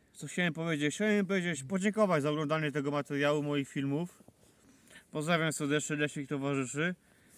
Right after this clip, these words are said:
Jak się lekko trzęsę, gdyż siedzę na śniegu i tak trochę tak, no, spiździałem, można powiedzieć. Także to jest niezawodna Mora.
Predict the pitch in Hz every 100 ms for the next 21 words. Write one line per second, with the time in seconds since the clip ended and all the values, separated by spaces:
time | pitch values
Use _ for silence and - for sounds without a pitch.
0 | - 139 131 156 165 175 156 - 226 202
1 | - 160 180 _ - - 135 - 175 151
2 | 160 151 196 208 147 175 196 _ - -
3 | _ _ _ _ _ _ _ 123 147 143
4 | 127 151 156 147 143 147 135 175 175 147
5 | 127 - _ - - 175 135 202 180 127
6 | 120 117 127 123 120 127 123 165 - -
7 | _ _ _ - - _ - _ _ _
8 | _ _ _ _ _ _ _ _ _ _
9 | _ _ _ _ _ _ _ _ - -
10 | - - _ - _ - - - - -
11 | - - - 139 131 131 185 180 147 160
12 | 151 156 156 139 143 185 196 196